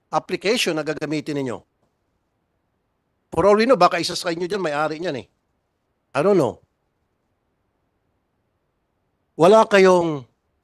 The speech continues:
alam nyo, k-, kayo dyan sa P C S O, ang nagpapasahod sa inyo, mga pobre, why? Ang tumataya sa loto, mga mahihirap. Wala namang mga taga Forbes Park na tumataya sa loto.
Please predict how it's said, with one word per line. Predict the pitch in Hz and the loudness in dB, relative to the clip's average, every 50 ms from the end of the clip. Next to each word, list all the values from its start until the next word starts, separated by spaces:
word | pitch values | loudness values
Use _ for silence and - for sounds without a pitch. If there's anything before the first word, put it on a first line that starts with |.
| _ _ _ _ _ _ - | _ _ _ _ _ _ -6
alam | - 185 196 202 202 | -2 0 0 2 2
nyo, | 196 185 175 | 2 2 0
k-, | - - - - - | 0 -4 -14 -16 -10
kayo | 170 165 175 | -8 -8 -6
dyan | 165 190 185 165 | -6 -6 -6 -4
sa | - 170 160 - | -4 -4 -4 -6
P | _ - - 151 - | _ -12 -12 -10 -8
C | - 160 151 | -6 -6 -6
S | - 156 | -4 -4
O, | 139 | -4
ang | 131 151 | -6 -6
nagpapasahod | - - 165 - 185 156 185 175 170 165 - | -4 -6 -4 -4 -2 0 2 2 2 2 0
sa | - 165 | -2 -4
inyo, | 151 151 143 | -2 -2 -2
mga | 143 151 160 156 - | -2 -2 -2 -2 -2
pobre, | - 180 175 170 156 196 202 190 | 0 0 0 0 0 0 2 2
why? | 175 165 165 170 190 220 247 214 - _ _ _ _ _ _ _ - - | 4 4 4 4 4 2 0 -4 -10 _ _ _ _ _ _ _ -10 -6
Ang | - 202 196 - | -6 -6 -6 -2
tumataya | - 208 233 226 - - 269 269 247 - | 0 2 2 2 4 4 4 4 4 4
sa | 247 233 | 2 4
loto, | 233 254 254 247 247 208 196 180 | 4 4 4 4 4 2 2 2
mga | 208 214 220 220 | 2 2 2 2
mahihirap. | 233 240 233 226 247 262 262 254 285 285 - - _ _ _ _ _ _ _ _ _ _ _ _ _ _ _ _ _ _ - | 4 4 2 2 2 0 2 4 4 4 4 0 _ _ _ _ _ _ _ _ _ _ _ _ _ _ _ _ _ _ -2
Wala | - 247 339 359 359 370 | 0 2 4 4 2 2
namang | 359 359 349 330 320 | 2 2 2 2 4
mga | 285 285 294 | 2 2 2
taga | 262 254 254 | 0 -2 -2
Forbes | - - 247 247 247 226 - | 0 2 2 2 2 0 -4
Park | - 262 262 254 - | 0 0 0 0 0
na | 226 | -4
tumataya | - 226 220 220 214 - 214 208 | -4 -2 -2 -2 -2 -2 -2 -4
sa | 190 - 220 | -2 -2 -2
loto. | 202 202 196 185 185 - 240 247 240 202 - - _ | 0 0 0 0 0 2 4 4 4 4 2 -2 _